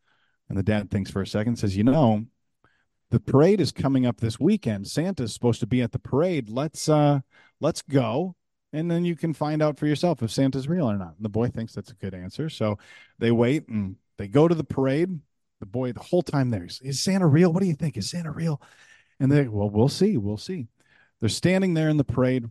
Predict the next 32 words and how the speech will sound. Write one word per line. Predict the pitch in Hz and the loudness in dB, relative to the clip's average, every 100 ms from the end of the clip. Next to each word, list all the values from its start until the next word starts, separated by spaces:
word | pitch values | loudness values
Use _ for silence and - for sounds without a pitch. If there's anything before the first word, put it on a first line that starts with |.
| _ _ - | _ _ -4
right | 156 156 131 | -2 -2 -6
at | 127 | -8
the | 131 | -6
side, | - 131 123 123 - | -4 -4 -4 -4 -6
and | 117 | -6
they | 110 | -4
can | 113 | -6
see | - - 185 | -6 -6 -4
Santa | 139 160 160 143 92 | -4 -2 0 -2 -6
coming | - 143 127 104 | -6 -4 -4 -4
down | 127 127 | -8 -8
the, | 120 - | -10 -10
"Oh, | 208 | -4
there | 208 202 | -2 -2
he | 208 | -8
is. | 196 | -10
There's | 185 180 | -8 -8
Santa. | - 208 196 123 - _ _ _ - | -6 -6 -6 -8 -14 _ _ _ -20
Do | |
you | 143 | -8
think | 240 220 | -6 -4
he's | 214 131 | -6 -6
real? | 151 214 202 | -2 -2 -2
Is | 135 | -6
that | 180 - - | -10 -10 -2
really | 190 208 180 | 2 2 0
Santa?" | - 170 196 220 208 _ _ _ | 0 0 2 0 -4 _ _ _
"I | 85 | -4
don't | 107 | 0
know. | 151 196 | 2 4
We'll | 143 | 2
see." | 139 - 208 | 0 0 -2